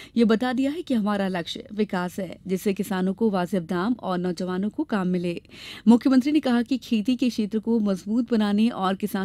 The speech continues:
की आय में वृद्धि करना हमारी प्राथमिकता है। उन्होंने कहा कि उत्पादन का सही उपयोग करने की चुनौती हमारे सामने है, जिससे किसानों को अधिक फायदा मिले। मंदी के दौर के संबंध में श्री नाथ ने कहा कि आर्थिक नीतियों में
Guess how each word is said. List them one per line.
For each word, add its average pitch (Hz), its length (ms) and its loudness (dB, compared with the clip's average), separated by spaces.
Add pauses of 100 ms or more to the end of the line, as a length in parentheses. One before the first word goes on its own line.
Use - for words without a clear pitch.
(140)
की 226 120 -4
आय 190 160 0
में 208 140 2
वृद्धि 190 280 -2
करना 190 320 -2
हमारी 196 400 -2
प्राथमिकता 180 560 -6
है। 180 320 -10 (460)
उन्होंने 208 260 6
कहा 190 320 -2
कि 226 180 0 (180)
उत्पादन 196 460 0
का 202 160 0
सही 214 340 -2
उपयोग 202 300 0
करने 190 260 0
की 202 120 -4
चुनौती 185 500 -2
हमारे 180 400 0
सामने 180 380 -2
है, 202 200 0 (360)
जिससे 254 220 0
किसानों 254 420 0
को 269 120 -6
अधिक 226 380 -2
फायदा 180 380 -2
मिले। 175 360 -4 (240)
मंदी 190 300 2
के 180 120 -2
दौर 175 240 2
के 190 140 -4
संबंध 175 400 -4
में 185 220 0
श्री 214 200 -6
नाथ 175 300 -4
ने 180 100 -2
कहा 185 280 -6
कि 208 160 -6
आर्थिक 180 360 -6
नीतियों 180 360 -2
में 147 200 -6